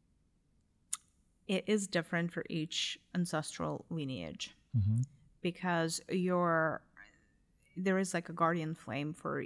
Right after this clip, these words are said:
Speaker 1: each of the ancestries.
Speaker 2: Hmm.
Speaker 1: And depending on their purpose and, and what it is that they're trying to bring forth and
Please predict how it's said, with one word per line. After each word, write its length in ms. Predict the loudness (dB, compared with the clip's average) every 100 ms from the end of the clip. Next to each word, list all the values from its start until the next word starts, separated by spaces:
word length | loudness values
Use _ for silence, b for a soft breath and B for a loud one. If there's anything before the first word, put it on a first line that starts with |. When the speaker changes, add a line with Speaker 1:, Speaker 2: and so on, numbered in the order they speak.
| -6
Speaker 1:
each 160 | -8
of 80 | -4
the 60 | -4
ancestries. 880 | -2 -6 -8 -8 -6 -6 -8 -10 -14 _ _ _ _ _ _ _ _ _ _ _ _ _ _ _ _ _ _ 2
Speaker 2:
Hmm. 120 | 2 2
Speaker 1:
And 100 | -2
depending 440 | -2 -2 0 0 0
on 280 | 0 2 0
their 600 | 2 4 4 4 0 -4 -16 _ _ _ _ -4
purpose 580 | -2 2 2 2 0
and, 160 | -4 -2
and 200 | -2 -2
what 140 | -2 -2
it 60 |
is 140 | -2 -4
that 100 | -6
they're 100 | -4
trying 280 | -2 -2
to 80 | -2
bring 260 | -6 -6 -6
forth 420 | -2 0 0 0
and 380 | -2 0 0